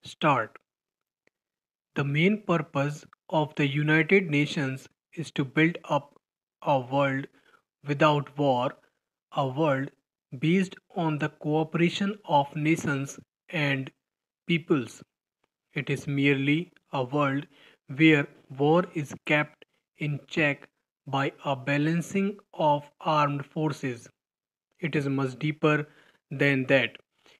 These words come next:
It is a world from which the major causes of war have been removed and social structures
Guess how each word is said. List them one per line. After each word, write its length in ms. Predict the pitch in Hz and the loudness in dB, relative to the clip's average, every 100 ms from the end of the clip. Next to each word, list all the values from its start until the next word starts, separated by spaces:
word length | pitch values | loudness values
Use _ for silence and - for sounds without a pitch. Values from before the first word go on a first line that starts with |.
| - 175 | 0 2
It 100 | 175 | 4
is 160 | 175 214 | 4 4
a 120 | 151 | 2
world 440 | 139 143 151 143 156 _ _ _ | 2 4 4 4 -2 _ _ _
from 420 | - 156 147 139 | 2 4 4 0
which 300 | 143 160 - _ _ | 0 0 -2 _ _
the 220 | 139 143 | -4 0
major 460 | 135 139 147 160 160 | 2 2 4 4 0
causes 640 | 160 143 147 143 143 143 - - | 0 0 0 2 0 -2 -12 -6
of 280 | 147 139 - _ | -4 -4 -8 _
war 400 | 160 151 139 139 - _ _ _ | 2 4 4 2 -4 _ _ _
have 360 | - 160 170 143 | -2 2 2 4
been 220 | 147 143 | 4 4
removed 600 | 139 143 151 143 139 147 _ _ | 2 2 2 2 0 -6 _ _
and 340 | 151 139 135 135 - _ | -6 -4 -4 -6 -16 _
social 520 | - 151 143 - 180 180 | -6 -4 -2 0 -2 -2
structures 760 | - - 147 - - 165 139 - | -12 -6 -6 -6 -2 0 0 -4